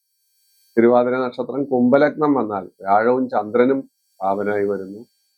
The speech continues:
അവരെ ആരാധിക്കാവുന്നത് ഗണപതി, ഭഗവതി, ശ്രീരാമൻ,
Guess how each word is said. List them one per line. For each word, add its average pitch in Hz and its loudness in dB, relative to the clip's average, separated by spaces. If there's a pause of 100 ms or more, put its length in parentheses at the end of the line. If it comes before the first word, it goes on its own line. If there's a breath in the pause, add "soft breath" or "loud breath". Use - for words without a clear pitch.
(160)
അവരെ 95 0
ആരാധിക്കാവുന്നത് 104 0 (360)
ഗണപതി, 113 0 (200)
ഭഗവതി, 107 0 (420)
ശ്രീരാമൻ, 107 0